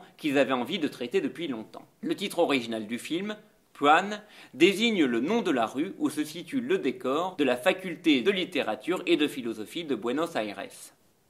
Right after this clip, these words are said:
Marcelo, professeur titulaire, est en plein doute alors que son quotidien est bouleversé par la mort de son mentor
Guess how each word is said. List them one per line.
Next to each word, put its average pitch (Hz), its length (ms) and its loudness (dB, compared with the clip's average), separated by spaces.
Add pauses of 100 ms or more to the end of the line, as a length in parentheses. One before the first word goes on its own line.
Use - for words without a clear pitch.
(500)
Marcelo, 160 640 2 (160)
professeur 180 480 0
titulaire, 185 580 -2 (300)
est 175 160 4
en 175 100 4
plein 170 280 4
doute 214 340 -8 (180)
alors 147 220 4
que 165 100 2
son 165 160 -4
quotidien 170 540 -4
est 202 100 2
bouleversé 170 560 -4
par 113 140 0
la 104 120 -4
mort 175 220 -2
de 147 80 -4
son 127 140 -8
mentor 120 640 -4